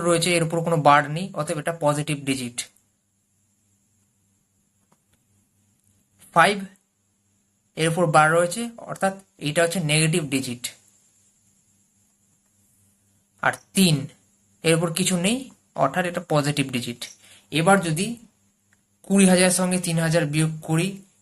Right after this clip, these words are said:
এবং তার সঙ্গে চারশো যোগ করে আবার পঞ্চাশ বিয়োগ করে যদি আবার তিন যোগ করি, তাহলে কিন্তু, তাহলে আমরা যে সংখ্যাটা পাবো সতেরো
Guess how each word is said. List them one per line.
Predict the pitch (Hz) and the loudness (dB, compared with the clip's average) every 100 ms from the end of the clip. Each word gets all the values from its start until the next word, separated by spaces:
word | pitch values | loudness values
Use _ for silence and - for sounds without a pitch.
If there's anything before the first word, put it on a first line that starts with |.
| - | -10
এবং | 151 151 | -6 2
তার | 156 160 | 2 2
সঙ্গে | 160 160 | -4 0
চারশো | 160 139 - 160 151 | 4 4 2 -4 -4
যোগ | 151 - | -6 -6
করে | 165 165 | -4 -2
আবার | 143 147 - | 0 -4 -4
পঞ্চাশ | 143 160 170 175 147 | -4 -2 -2 -2 0
বিয়োগ | 160 160 156 | -2 -2 -4
করে | 185 196 - _ | -4 -4 -10 _
যদি | 151 156 175 | -4 2 2
আবার | 175 - | 2 -4
তিন | 196 196 160 | -4 0 0
যোগ | 151 156 | 0 -2
করি, | 160 233 - _ - | -4 -6 -10 _ 0
তাহলে | 143 160 160 | 0 0 -4
কিন্তু, | 175 233 262 - _ _ _ _ _ _ _ - | -4 -6 -8 -12 _ _ _ _ _ _ _ 0
তাহলে | 135 156 160 | 2 4 2
আমরা | 156 160 | 2 2
যে | 156 | 0
সংখ্যাটা | 156 156 151 151 | 0 0 0 2
পাবো | 131 143 - _ _ _ _ _ _ _ _ _ _ _ _ _ _ _ _ 160 | 2 0 -8 _ _ _ _ _ _ _ _ _ _ _ _ _ _ _ _ -4
সতেরো | 160 190 | -2 0